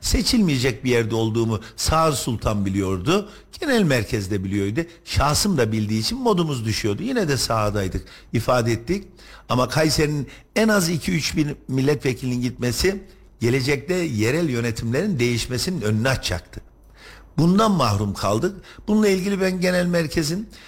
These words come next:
bir çek edeceğini düşünüyorum. Eğer hala aynı ısrarda devam ederse, Türkiye genelinde sadece biz Kayseri konuşuyoruz ama Türkiye'nin birçok nok-, noktasında kırgın arkadaşlarımız,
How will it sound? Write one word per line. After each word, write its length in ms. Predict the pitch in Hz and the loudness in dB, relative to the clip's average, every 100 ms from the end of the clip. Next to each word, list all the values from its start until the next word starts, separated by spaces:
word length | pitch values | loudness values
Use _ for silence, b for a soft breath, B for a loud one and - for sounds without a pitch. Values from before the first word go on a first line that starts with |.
| B - | B -2
bir 160 | 175 156 | 0 2
çek 240 | - 196 | 0 2
edeceğini 680 | 165 139 107 113 104 101 101 - | 0 0 0 0 0 -2 -6 -6
düşünüyorum. 560 | 107 - 104 98 151 233 - - | -6 -4 0 0 0 -6 -14 -4
Eğer 200 | 160 147 | 2 2
hala 440 | 147 170 151 135 | 4 2 2 2
aynı 300 | 143 160 151 | 0 -2 -2
ısrarda 600 | 127 127 - 123 110 107 98 | -4 -4 0 0 0 -2 0
devam 400 | 120 131 113 - 107 | 2 2 0 -4 -4
ederse, 680 | 95 127 156 - 156 175 - B B | 0 0 0 0 -2 -2 -10 B B
Türkiye 340 | - 175 170 | -6 -2 0
genelinde 380 | 135 131 131 131 | 2 0 0 -2
sadece 420 | 123 240 240 165 | -2 0 0 0
biz 160 | 135 117 | -2 -2
Kayseri 460 | 135 127 113 123 113 | 0 -2 0 -2 -2
konuşuyoruz 440 | 123 120 - 139 | -6 -6 -4 -2
ama 160 | 110 90 B B | -2 -2 B B
Türkiye'nin 480 | 208 185 165 127 180 | -2 0 0 0 -2
birçok 320 | 196 139 113 | 0 0 0
nok-, 420 | 120 - 104 110 | -4 -4 -6 -2
noktasında 600 | 123 123 113 - 123 120 | -2 0 -4 -2 -4 -2
kırgın 340 | - 117 120 | -2 0 0
arkadaşlarımız, 920 | 180 113 98 107 104 - 104 131 175 | 0 -2 0 -2 -2 0 0 0 -4